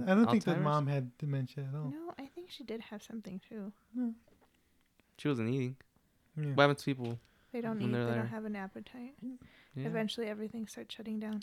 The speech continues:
Speaker 1: Just smoke some
Speaker 3: That's really
Speaker 1: weed.
Speaker 3: sad.
Speaker 2: <laughs>
Speaker 3: Honestly, dementia and Alzheimer's are, like, one of the worst ways to go 'cause you just
Speaker 2: Yeah.
Speaker 3: stop being a person after a while.
Speaker 1: Yeah.
Speaker 2: Oh, there's one point where they're all sitting in the couch,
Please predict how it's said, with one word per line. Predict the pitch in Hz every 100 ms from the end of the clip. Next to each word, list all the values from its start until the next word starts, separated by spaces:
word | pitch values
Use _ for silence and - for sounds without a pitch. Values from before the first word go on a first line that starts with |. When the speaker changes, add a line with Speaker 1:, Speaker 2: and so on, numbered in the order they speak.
| -
Speaker 1:
Just | 160
smoke | 165 151 -
some | 143
Speaker 3:
That's | 147
really | 156
Speaker 1:
weed. | 143
Speaker 3:
sad. | - - 240 - _ _ _ - - -
Speaker 2:
<laughs> | 185 - - - - _ _ 233
Speaker 3:
Honestly, | 247 254 320 311
dementia | 254 240 214 214 269
and | 240
Alzheimer's | 196 - 226 -
are, | 220
like, | 208
one | 202 202
of | 208
the | 196
worst | 185 -
ways | 190 190
to | 185
go | 185 196 - -
'cause | 214
you | 202
just |
Speaker 2:
Yeah. | 127 131 131
Speaker 3:
stop | 131 190 190 - _ _ -
being | 196 185
a |
person | - 196 196 220 220
after | - 233
a | 226
while. | 226 226 - _ - -
Speaker 1:
Yeah. | 139 117
Speaker 2:
Oh, | 165 220 269 214 131
there's | 170 -
one | 190 220
point | - 185 151
where | 151
they're | 147
all | 151
sitting | - 165
in | 156
the | 135
couch, | - 151 131 127 -